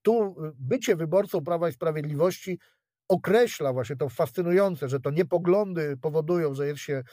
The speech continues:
wyborcą Prawa i Sprawiedliwości, tylko przywiązanie do partii, lidera, także pewnych haseł powoduje, zwrotnie bym powiedział,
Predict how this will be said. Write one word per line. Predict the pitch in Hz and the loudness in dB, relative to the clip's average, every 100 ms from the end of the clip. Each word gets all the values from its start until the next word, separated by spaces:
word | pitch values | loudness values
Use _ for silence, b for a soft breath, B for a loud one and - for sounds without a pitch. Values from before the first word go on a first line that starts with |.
| B B | B B
wyborcą | 139 151 160 160 | -2 0 0 -2
Prawa | 135 151 156 | -4 -2 -2
i | |
Sprawiedliwości, | 143 151 143 143 156 220 220 | -4 -4 -4 -4 0 0 0
tylko | 175 160 | -4 -6
przywiązanie | 127 175 165 156 196 208 | -4 -4 -2 -2 -2 -2
do | 156 | -4
partii, | 135 165 147 123 123 110 _ _ - | 0 0 0 -6 -14 -16 _ _ -10
lidera, | 139 147 160 160 151 131 123 _ _ _ _ - | -6 0 2 4 2 0 -4 _ _ _ _ -10
także | 131 135 | -6 -4
pewnych | 139 156 170 | -2 -4 -4
haseł | - 233 220 151 127 b b | -4 -4 -2 -6 -6 b b
powoduje, | - 240 220 180 180 175 175 185 _ _ _ _ _ _ _ _ _ - | 0 2 2 0 0 2 0 -2 _ _ _ _ _ _ _ _ _ -12
zwrotnie | 131 147 185 185 135 | -4 0 0 0 -12
bym | 120 127 | -8 -8
powiedział, | 131 135 139 131 156 | -6 -4 -2 2 0